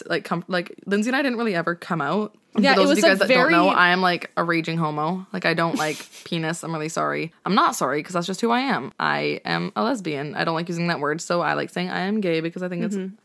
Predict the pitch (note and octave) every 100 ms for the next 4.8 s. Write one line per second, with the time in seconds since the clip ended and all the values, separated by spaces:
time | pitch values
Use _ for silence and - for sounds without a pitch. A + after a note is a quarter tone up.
0 | - F#3 E3 E3 F#3 - F3 F3 F3+ E3
1 | E3+ F#3 F#3 F3+ F3 F3 F#3 F#3 E3 E3
2 | E3+ G3+ G#3+ B3+ G#4 - E3+ D#3 - -
3 | F4+ - - F#3 F#3 F#3+ G#3+ A#3 B3+ B3
4 | C#4 B3 F#3 E3 D#3 C#3+ D3 E3